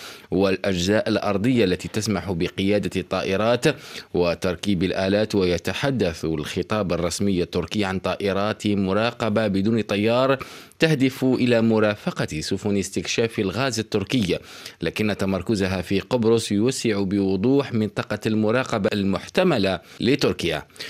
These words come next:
وتابعت يومية لو فيغارو أن تركيا تنتهج استراتيجية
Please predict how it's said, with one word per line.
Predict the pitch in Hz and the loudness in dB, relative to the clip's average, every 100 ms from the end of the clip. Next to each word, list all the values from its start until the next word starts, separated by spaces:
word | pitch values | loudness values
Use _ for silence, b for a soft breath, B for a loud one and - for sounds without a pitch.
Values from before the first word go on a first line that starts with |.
| B B | B B
وتابعت | 131 156 160 147 196 175 113 92 95 | 4 6 6 6 4 2 2 2 0
يومية | 95 101 95 | 2 2 2
لو | 92 92 | 0 0
فيغارو | - 87 92 85 101 | -2 -2 0 2 0
أن | 101 95 92 | 2 0 0
تركيا | 107 98 101 | 0 2 2
تنتهج | 95 101 90 107 101 90 82 | 2 0 0 0 0 0 0
استراتيجية | 90 - 90 90 82 90 87 107 104 | -2 -2 0 -2 -2 -4 -2 0 0